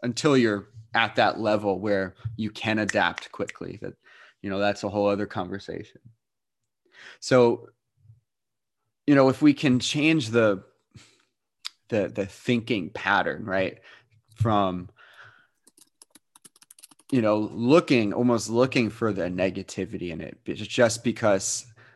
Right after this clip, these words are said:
you had a bad experience once, and, and kind of pushing it toward, you know, how am I moving the needle? How am, how am I making progress today?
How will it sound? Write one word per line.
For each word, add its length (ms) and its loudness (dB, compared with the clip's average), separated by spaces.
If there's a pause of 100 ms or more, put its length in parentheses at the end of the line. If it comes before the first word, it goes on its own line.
(140)
you 120 0
had 160 4
a 40 0
bad 280 2
experience 800 -4
once, 540 -12 (440)
and, 260 0
and 200 -2
kind 180 2
of 160 -6
pushing 320 -2
it 140 -2
toward, 460 0 (140)
you 80 -4
know, 360 -4 (520)
how 300 4
am 120 4
I 220 4
moving 460 -2
the 60 -4
needle? 360 0
How 120 -4
am, 100 2
how 320 2
am 100 2
I 340 2 (420)
making 420 0
progress 640 0
today? 440 -6